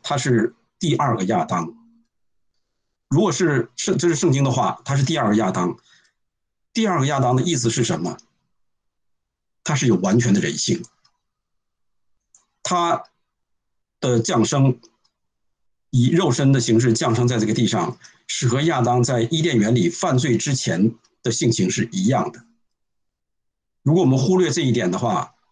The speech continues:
我们就会觉得好像耶稣他所受的没有那么严重，他所经历的好像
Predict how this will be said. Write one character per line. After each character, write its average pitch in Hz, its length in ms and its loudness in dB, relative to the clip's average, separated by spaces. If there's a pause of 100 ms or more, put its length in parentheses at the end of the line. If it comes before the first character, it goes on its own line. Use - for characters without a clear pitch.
(160)
我 117 100 0
们 123 140 4
就 139 160 0
会 123 440 2 (280)
觉 123 160 0
得 127 100 0
好 107 160 -2
像 113 340 -2 (140)
耶 147 140 0
稣 135 200 2
他 135 160 0
所 98 200 0
受 127 400 -2
的 - 180 -6 (1160)
没 131 200 2
有 147 100 2
那 131 120 2
么 104 480 0 (260)
严 107 260 2
重， - 240 -2 (1000)
他 170 300 -2
所 110 240 0
经 147 200 0
历 139 140 2
的 90 240 -2 (460)
好 117 140 -2
像 139 300 2